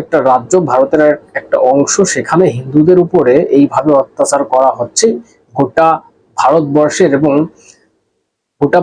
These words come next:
ভারতবর্ষের মানুষ দেখছেন, শুনছেন, জানছেন যে এক ডাইনি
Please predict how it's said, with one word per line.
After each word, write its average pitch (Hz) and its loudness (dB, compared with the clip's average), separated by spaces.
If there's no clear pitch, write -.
ভারতবর্ষের 175 0
মানুষ 160 2
দেখছেন, 131 -2
শুনছেন, 160 0
জানছেন - 0
যে 139 2
এক - -8
ডাইনি 147 2